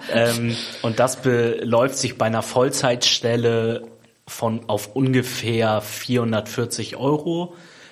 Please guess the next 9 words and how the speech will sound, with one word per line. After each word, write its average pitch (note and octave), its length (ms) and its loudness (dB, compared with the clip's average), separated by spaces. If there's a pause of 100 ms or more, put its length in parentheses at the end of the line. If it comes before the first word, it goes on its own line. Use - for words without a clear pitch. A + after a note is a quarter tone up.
(140)
Ähm, A#2+ 680 -2 (160)
man B2 160 2
ist C3+ 180 2
darüber C3+ 360 2
aber A#2 220 2
auch B2+ 120 -2
sozial- A#2 480 0
und A2 120 -4
krankenversichert. D3+ 920 -4